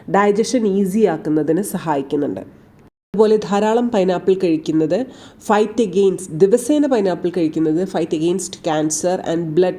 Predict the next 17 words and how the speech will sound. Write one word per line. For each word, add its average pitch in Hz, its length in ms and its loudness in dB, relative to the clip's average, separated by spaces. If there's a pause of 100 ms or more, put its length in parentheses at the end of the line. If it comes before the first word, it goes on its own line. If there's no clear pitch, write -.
(120)
clotting 175 480 2
എന്നാണ് 151 300 0
പറയുന്നത്. 151 360 -4
നമ്മുടെ 170 200 -2
ശരീരത്തിൽ 180 380 -2 (340)
ബ്ലഡ് 175 360 0
ക്ലോട്ടിംഗ് 202 440 2
വരാതിരിക്കുന്നതിനും 156 880 -2
ക്യാൻസർ 190 560 -2
റെസിസ്റ്റന്റ് 196 540 -2
ആയിട്ട് 160 220 -2
പ്രവർത്തിക്കുന്നതിനും 160 880 -2 (240)
pineapple-ിൽ 165 680 -2
അടങ്ങിയിട്ടുള്ള 156 580 -2
enzymes-ിന് 156 720 -2
ഒരു 165 240 -2 (120)
കഴിവുണ്ട്. 143 460 -4